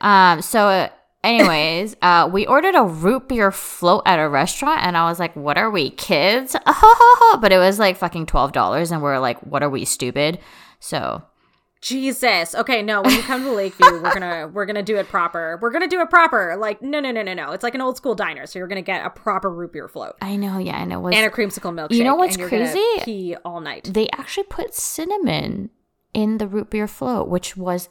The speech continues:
Speaker 1: interesting. It tasted really good. So I'm gonna try that next time.
Speaker 2: Yeah, I guess. Nice. Uh, you know what? We'll bring, we'll bring a little bit. We'll bring a little bit, wrap in some foil, you know, 'cause that's how Asian people do things, is you smuggle it in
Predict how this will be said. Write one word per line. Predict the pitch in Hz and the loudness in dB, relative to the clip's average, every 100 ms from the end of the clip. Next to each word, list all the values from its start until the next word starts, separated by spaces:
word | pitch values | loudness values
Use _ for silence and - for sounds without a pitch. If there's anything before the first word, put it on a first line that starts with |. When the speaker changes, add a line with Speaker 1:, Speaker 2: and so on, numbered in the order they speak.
| - | -12
Speaker 1:
interesting. | 262 381 - - 196 196 - - - - - 196 | -10 -12 -16 -8 -6 -6 -8 -10 -10 -8 -10 -10
It | 196 208 | -10 -10
tasted | - 214 262 - 359 - | -10 -8 -8 -8 -10 -12
really | 165 151 139 180 247 - | -10 -6 -6 -8 -10 -10
good. | 339 440 - 165 165 - | -8 -6 -4 -6 -8 -8
So | - | -4
I'm | 214 | -4
gonna | 247 | -4
try | 190 175 147 | -6 -6 -4
that | 127 | -6
next | - - | -8 -10
time. | - | -10
Speaker 2:
Yeah, | - | -8
I | 571 - | -10 -8
guess. | 180 185 - - - _ _ _ _ | -10 -10 -14 -18 -20 _ _ _ _
Nice. | 208 330 254 185 - | -6 -4 -4 -6 -8
Uh, | 247 214 | -10 -6
you | 254 | -4
know | 277 | 0
what? | 277 214 | 0 0
We'll | 233 | -2
bring, | 214 247 233 214 | -2 -4 -4 -4
we'll | 208 | -2
bring | 240 | 0
a | 233 | 0
little | 208 202 185 | 2 0 0
bit. | 165 156 - | -4 -6 -8
We'll | 202 | -8
bring | 220 208 | -6 -4
a | 190 | -4
little | 190 175 | -4 -4
bit, | 180 165 - 175 | -4 -6 -8 -8
wrap | 180 185 190 | -6 -6 -6
in | 180 | -10
some | 180 | -12
foil, | 170 175 175 190 226 - | -10 -8 -6 -4 -6 -10
you | - | -14
know, | 190 165 185 _ _ _ _ | -10 -10 -12 _ _ _ _
'cause | - 175 - _ _ | -10 -10 -12 _ _
that's | 180 165 | -8 -6
how | 180 | -6
Asian | 175 170 180 | -6 -10 -12
people | 180 180 | -12 -10
do | 170 165 | -10 -10
things, | 202 220 226 | -10 -12 -12
is | 175 156 | -12 -12
you | 160 | -12
smuggle | - 196 170 170 175 | -10 -8 -10 -8 -10
it | 165 | -10
in | 170 220 | -10 -12